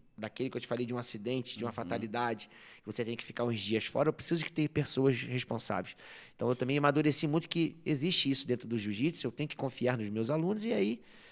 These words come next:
Speaker 1: não que eu não confio nos outros. Quem precisa, quem quer ter uma responsabilidade, é só chegar pra mim e falar que eu tô tentando encaixar todo mundo ali. É claro que é muita gente. Mas, então, eu tenho algumas pessoas hoje que me ajudam ali, que são importantes na minha vida. Além de todos como aluno, né? De estarem ali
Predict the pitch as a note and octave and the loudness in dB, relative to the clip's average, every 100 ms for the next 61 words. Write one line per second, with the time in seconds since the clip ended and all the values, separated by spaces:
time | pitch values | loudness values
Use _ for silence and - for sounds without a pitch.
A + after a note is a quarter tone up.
0 | - - C#3 F3 A3+ B3 B3+ C4+ - B3+ | -20 -14 4 6 8 6 6 4 6 4
1 | D4 G#3+ G#3 G3+ - - F#3 A#3 G#3+ - | 6 10 10 10 -2 -2 -2 -2 -6 -8
2 | A#2 C#3+ C#3+ F#3 F3+ F3+ B2+ D#3+ G3 - | 0 0 2 2 0 2 2 2 0 -2
3 | C#3+ C3+ A#2+ A#2+ D3 D#3 D3 F3+ F#3+ F3+ | 0 0 0 0 0 4 4 2 0 0
4 | D#3+ F3+ E3 F3 G#3+ F#3 F#3+ G#3+ A3 - | 0 2 0 0 2 2 4 2 0 2
5 | F#3 G3 G3 F3+ F#3+ G3 F#3+ - F3+ F3 | 2 2 0 0 0 4 4 4 0 2
6 | F3+ F3+ G#3+ F#3 C3 - D3+ F#3 F#3+ G#3+ | 2 4 4 6 4 4 0 0 0 0
7 | B3+ G#3+ D3 - - - - - - A2+ | 2 2 0 -2 -14 -20 -20 -18 -6 0
8 | B2+ B2+ A#2 A2+ A#2 A#2 B2+ B2 A2+ C#3+ | 0 0 -2 -2 -4 -4 -4 -4 -2 -4
9 | - B2 C3 A#2+ B2+ A#2+ B2 G#2+ A#2+ A#2 | -2 -2 2 2 2 0 0 0 0 -2
10 | - C3+ C#3+ C#3+ A2 A2+ A#2 A#2+ B2 G#2+ | -2 -4 -2 -2 -4 -4 -4 -4 -4 -4
11 | F2+ A#2 C3+ E3+ E3+ - D3 D#3+ - - | -2 0 0 -2 -8 -2 0 2 0 0
12 | D3 D#3 C3 A2+ A#2+ A2 A#2 - A2+ G#2 | 2 4 4 4 0 -2 -4 -10 -6 -2
13 | G#2+ A2+ G2 A2+ A#2 G#2+ | 0 0 2 2 4 2